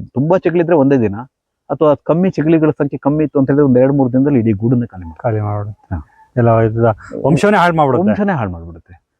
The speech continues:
Speaker 1: ಇದು ಹುಳ ತಿನ್ನೋದಲ್ಲದೆ ಒಳಗಡೆ ನುಗ್ಗಿ ಮೊಟ್ಟೆ ಮತ್ತೆ ಲಾರ್ವಾಗಳನ್ನು ತಿಂತವೆ.
Speaker 2: ಓಕೆ.
Speaker 1: ಹಾಗೆ. ಅದು ಜೇನ್ ಕುಡಿಯಲ್ಲ, ಇರುವೆಗಳು ಜೇನನ್ನು ಕುಡಿತವೆ, ಮುತ್ತಿಗೆ ಹಾಕ್ಬಿಡ್ತವೆ
Speaker 2: ಹ್ಮ್, ಹ್ಮ್, ಹ್ಮ್.
Speaker 1: ಇರುವೆಗಳು.
Speaker 2: ಹ್ಮ್.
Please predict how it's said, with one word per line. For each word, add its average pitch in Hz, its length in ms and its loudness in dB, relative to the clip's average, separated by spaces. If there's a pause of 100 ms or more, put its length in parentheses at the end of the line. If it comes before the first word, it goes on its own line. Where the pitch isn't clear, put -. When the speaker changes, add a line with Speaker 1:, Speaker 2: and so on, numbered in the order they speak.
(380)
Speaker 1:
ಇದು 123 100 4
ಹುಳ 117 260 2
ತಿನ್ನೋದಲ್ಲದೆ 185 460 0
ಒಳಗಡೆ 175 400 2
ನುಗ್ಗಿ 190 280 -2
ಮೊಟ್ಟೆ 135 420 -2
ಮತ್ತೆ 190 240 -2
ಲಾರ್ವಾಗಳನ್ನು 180 640 2
ತಿಂತವೆ. 85 500 -8 (320)
Speaker 2:
ಓಕೆ. 117 380 -12
Speaker 1:
ಹಾಗೆ. 92 320 -10 (420)
ಅದು 160 180 4
ಜೇನ್ 208 220 4
ಕುಡಿಯಲ್ಲ, 98 340 -2 (960)
ಇರುವೆಗಳು 220 420 2
ಜೇನನ್ನು 131 360 0
ಕುಡಿತವೆ, 87 420 -16 (1000)
ಮುತ್ತಿಗೆ 143 240 2
ಹಾಕ್ಬಿಡ್ತವೆ 92 440 -10
Speaker 2:
ಹ್ಮ್, 123 160 -2
ಹ್ಮ್, 107 100 -6
ಹ್ಮ್. 107 80 -8
Speaker 1:
ಇರುವೆಗಳು. 90 400 -8
Speaker 2:
ಹ್ಮ್. 104 280 -8